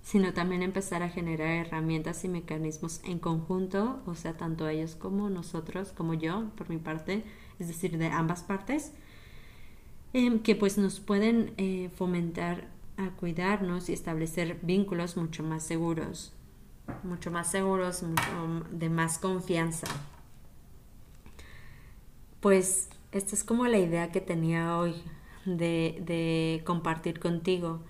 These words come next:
de compartir cómo es tu experiencia con tus amigos, con tus amistades. ¿Tú qué piensas? ¿Tú qué sientes? ¿Tú qué valoras en tus amistades?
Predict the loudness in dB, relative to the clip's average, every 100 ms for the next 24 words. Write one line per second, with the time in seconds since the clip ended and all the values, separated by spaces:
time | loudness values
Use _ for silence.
0 | -12 -8 -4 -2 0 -2 0 2 2 0
1 | -12 -16 -16 -16 -18 -18 -20 -2 2 4
2 | 2 2 0 -4 -4 -2 -2 -2 -4 0
3 | 0 -2 -2 -2 -2 -4 -2 2 2 2
4 | 0 -2 -4 -4 -4 -4 -4 -4 2 2
5 | 4 0 -2 -12 -18 -16 -14 -14 -14 -16
6 | -18 -18 -6 -4 4 4 4 4 4 2
7 | -4 -4 -8 -10 -12 -4 0 4 6 6
8 | 6 4 2 0 -2 -8 -12 -12 -14 -14
9 | -14 -2 -2 4 4 4 4 2 2 0
10 | -2 -2 -2 -2 -2 -2 2 2 2 0
11 | -4